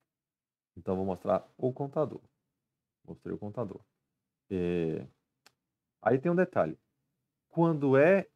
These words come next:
até quando eu repito, né? Em que situação eu repito? Vou repetir o tempo todo, vou repetir até chegar em um. Então, a ideia é que eu, ok, eu consigo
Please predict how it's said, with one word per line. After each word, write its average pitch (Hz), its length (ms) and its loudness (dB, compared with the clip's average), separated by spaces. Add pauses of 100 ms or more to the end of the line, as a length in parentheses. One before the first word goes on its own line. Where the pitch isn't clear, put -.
(140)
até 135 260 2
quando 156 300 0
eu 165 40 2
repito, 165 440 -4
né? 104 100 -6
Em 120 60 -8
que 185 120 -4
situação 151 440 -4
eu 147 60 -2
repito? 151 400 -6 (400)
Vou 104 100 -2
repetir 113 300 -4
o 95 40 -12
tempo 92 260 -8
todo, 151 460 0 (460)
vou 110 120 -4
repetir 107 640 -4
até 127 400 -2
chegar 90 640 0 (720)
em 160 200 0
um. 82 180 -8 (560)
Então, 90 280 -8 (500)
a 98 120 -10
ideia 107 300 0
é - 20 -6
que 110 260 -6
eu, 92 200 -6
ok, 87 340 -6
eu 85 60 -4
consigo 127 520 -8